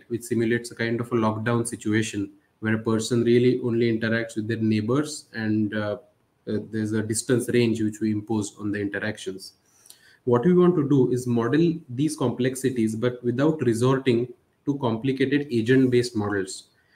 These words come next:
We somehow want to retain the O D E structure which the S I R model has, but also simulate these complex effects. The way we will do this is we will develop a machine learning augmented S I R model, which takes into account these quarantining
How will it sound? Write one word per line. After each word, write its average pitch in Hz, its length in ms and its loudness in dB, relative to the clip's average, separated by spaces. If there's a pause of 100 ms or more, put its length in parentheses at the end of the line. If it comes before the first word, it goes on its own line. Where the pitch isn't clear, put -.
(260)
We 127 140 -4
somehow 131 300 2
want 170 220 6
to 160 80 4
retain 143 360 4
the 151 100 4
O 120 140 6
D 120 140 4
E - 20 -2
structure 147 480 0
which 113 180 -2
the 117 140 -4
S 117 160 -4
I 117 160 2
R 113 80 -4
model 110 240 -2
has, 113 440 -4
but 117 180 -10
also 123 280 -2
simulate 123 500 0
these 117 140 -8
complex 104 460 -8
effects. - 460 -10 (580)
The 120 100 0
way 123 160 6
we 160 120 2
will 170 200 6
do 151 140 8
this 127 400 2
is 110 420 -4
we 117 100 2
will 117 120 2
develop 120 320 0
a 131 80 -2
machine 139 360 4
learning 139 440 2
augmented 123 500 0
S 113 220 -4
I 110 140 0
R 101 80 -2
model, 110 340 0 (100)
which 110 220 -12
takes 127 260 0
into 139 200 -2
account 123 420 -2
these 123 180 -4
quarantining 113 640 0